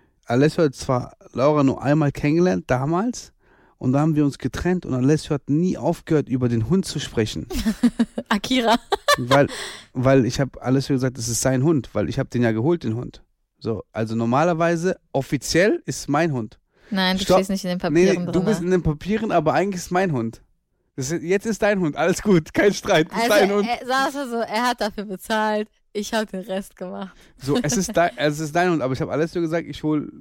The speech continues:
Speaker 1: für uns einen Hund, ne?
Speaker 2: Ja, natürlich.
Speaker 1: Und für Alessio war sein Hund.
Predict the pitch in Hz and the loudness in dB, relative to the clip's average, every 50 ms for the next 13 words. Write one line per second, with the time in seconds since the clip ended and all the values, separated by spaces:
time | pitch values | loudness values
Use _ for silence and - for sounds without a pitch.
0 | - - - 143 - - 127 143 160 156 135 139 139 123 131 123 113 - - - | -20 -20 -14 -10 -8 -4 -2 0 -2 -2 -2 -4 -4 -2 -2 -2 -2 -4 -6 -6
1 | 135 165 180 190 - 202 190 180 180 170 165 170 180 - - 190 185 165 170 131 | -6 -6 -6 -6 -4 -4 -4 -2 -4 -4 -6 -8 -10 -10 -10 -8 -6 -4 -2 -2
2 | 131 120 - - 143 127 143 190 208 - 240 233 247 247 240 247 233 196 165 139 | -2 -2 0 2 2 4 4 4 4 4 4 4 4 4 6 4 4 4 4 2
3 | 123 117 110 - - | 0 -2 -4 -8 -14